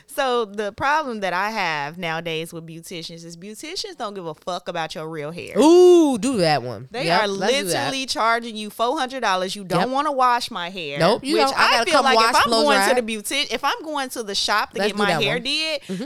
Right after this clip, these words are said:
Speaker 1: please wash my hair, okay? Because
Speaker 2: Yep.
Speaker 1: like, what the fuck am I paying you for?
Speaker 2: Yep.
Speaker 1: Now my daughter did, like, enlighten me on, like, how they make wigs and stuff like that, but I don't know you talk about that.
Speaker 2: Screaming.
Speaker 1: I'm just talking about the fact that I'm paying you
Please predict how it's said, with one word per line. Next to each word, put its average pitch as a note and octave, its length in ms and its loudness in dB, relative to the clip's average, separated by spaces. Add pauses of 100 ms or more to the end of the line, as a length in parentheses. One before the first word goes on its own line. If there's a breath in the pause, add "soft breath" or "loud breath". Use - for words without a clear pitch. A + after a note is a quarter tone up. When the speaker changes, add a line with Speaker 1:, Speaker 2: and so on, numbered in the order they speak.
Speaker 1:
please F4 840 0
wash G#3+ 440 2
my F#3+ 220 0
hair, E3+ 440 -4
okay? C4+ 300 0
Because A#3+ 280 -4
Speaker 2:
Yep. A3+ 80 -4
Speaker 1:
like, A3 220 0
what D4+ 160 -2
the B4+ 60 -6
fuck G4+ 180 -2
am C4+ 120 -4
I B3 100 0
paying B3 340 -4
you F#3+ 80 -12
for? E3+ 260 -4
Speaker 2:
Yep. G3+ 240 -2
Speaker 1:
Now A#3+ 280 0
my A3+ 180 0
daughter D4 300 0
did, A3+ 580 -2 (300)
like, F#3+ 300 -6
enlighten F#3 560 -4
me F#3+ 160 -10
on, E3+ 260 -4
like, D#3+ 260 -6
how E3+ 300 -2
they E3+ 200 -4 (180)
make D#3 400 -12
wigs F3 580 -8
and E3 80 -12
stuff F3 200 -12
like F3 160 -8
that, F#3 120 -6
but E3+ 160 -6
I B3+ 80 0
don't A#4 140 -4
know D4+ 80 -4
you G#3+ 140 -8
talk F#3+ 180 -6
about C3+ 200 -12
that. C3+ 240 -12
Speaker 2:
Screaming. C3 260 -6
Speaker 1:
I'm A4 180 0
just - 140 -8
talking G3+ 240 -4
about F3 180 -4
the F3+ 60 -14
fact F3 260 -4
that E3 220 -4
I'm C#4+ 200 -2
paying A#3+ 460 -8
you E3+ 380 -10